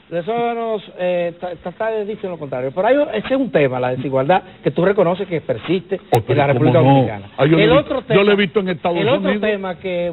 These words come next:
Speaker 1: mucho confiamos, y, y te lo digo con toda sinceridad,
Speaker 2: Sí.
Speaker 1: y que un gobierno del P L D se iba a enfrentar con mucha valentía y que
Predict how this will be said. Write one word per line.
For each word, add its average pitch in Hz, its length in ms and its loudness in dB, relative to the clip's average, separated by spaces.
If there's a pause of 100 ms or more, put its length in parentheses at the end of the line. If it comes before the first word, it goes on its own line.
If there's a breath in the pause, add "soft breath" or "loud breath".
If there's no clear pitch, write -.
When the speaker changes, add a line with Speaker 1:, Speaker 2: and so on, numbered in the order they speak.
Speaker 1:
mucho 208 380 -4
confiamos, 139 560 -4 (420)
y, 156 60 -8
y 139 240 -6
te 139 120 -4
lo 131 160 0
digo 208 140 6
con 208 120 0
toda 185 160 2
sinceridad, 120 680 -8
Speaker 2:
Sí. 85 160 -12 (400)
Speaker 1:
y 135 80 -10
que 139 100 -4
un 170 140 -4
gobierno 185 340 0
del 156 80 -2
P 143 140 -4
L 131 100 -6
D 135 240 -2 (1040)
se 143 80 -2
iba 170 100 2
a - 20 4
enfrentar 139 640 -2 (140)
con - 140 -16
mucha 190 240 0
valentía 123 520 -4
y 107 80 -8
que 104 140 -16